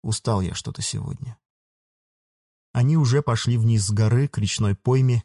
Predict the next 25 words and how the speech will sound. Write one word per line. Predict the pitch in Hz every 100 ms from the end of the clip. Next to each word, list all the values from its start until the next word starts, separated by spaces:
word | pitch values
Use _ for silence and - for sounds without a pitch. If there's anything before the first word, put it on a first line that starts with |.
| -
где | 110
их | 110 -
поджидали | 110 107 110 113 107
стреноженные | - 107 110 110 107 104 104
городскими | 107 104 - 107 107
казаками | 107 107 104 104 95
кони, | - 120 120 117 - _ _ _ _ _
как | - -
три | - 160
больших | 135 120 139 120
ворона | 113 135 151 135
с | 113
громким | 110 127 120 110 104
карканьем | - 139 127 127 123 113
пролетели | 113 110 113 - 131
над | 127 113
их | 120
головами | 113 123 120 110 95 87 101 - _ _
и | 104
сели | - 127 127
на | 131 107
покосившийся | 107 101 - 123 127 120 110
забор | 104 101 107
монастырского | 107 104 101 - 95 - 104 101
скотника. | - - 87 - - -